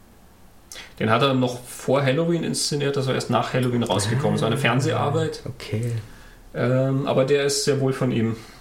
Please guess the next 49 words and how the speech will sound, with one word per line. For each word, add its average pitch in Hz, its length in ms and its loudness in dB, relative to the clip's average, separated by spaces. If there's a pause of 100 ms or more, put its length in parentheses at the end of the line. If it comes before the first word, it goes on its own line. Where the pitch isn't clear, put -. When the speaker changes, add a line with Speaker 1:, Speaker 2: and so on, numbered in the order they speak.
(1300)
Speaker 1:
The 110 80 0
Eyes 127 180 2
of 135 100 2
Laura 123 240 4
Mars, 107 360 2
ja, 117 120 2
der 120 120 2
wurde 113 140 2
dann 117 120 0
von 107 140 -4
Irvin 110 300 0
Kershner 117 560 0
inszeniert 123 640 0
und 107 80 2
ich - 140 -6
glaube, - 180 -4
Carpenter - 420 -2
ist 107 100 0
nicht 107 140 -4
wahnsinnig 113 360 0
glücklich 131 380 -2
mit 131 120 -2
der 127 160 2
Umsetzung, 120 800 0
aber 104 220 0
gut, - 220 -4
das 110 160 -8
ist - 760 -10
wahrscheinlich - 400 -8
abzusehen, 107 560 0
wenn 107 140 2
jemand 104 400 0 (400)
dein 196 160 2
Baby 110 260 2
nimmt 117 320 4
und 107 100 4
halt 107 120 4
Speaker 2:
<laughs> 151 40 4
Speaker 1:
irgendwas 127 360 4
mitmacht. 117 400 2
Es - 100 -2
gibt - 160 -2
ja 110 80 4
dann 107 160 -2
auch - 160 -10
verschiedene 110 580 2
Drehbücher 113 600 0
in 117 80 0
der 117 220 -2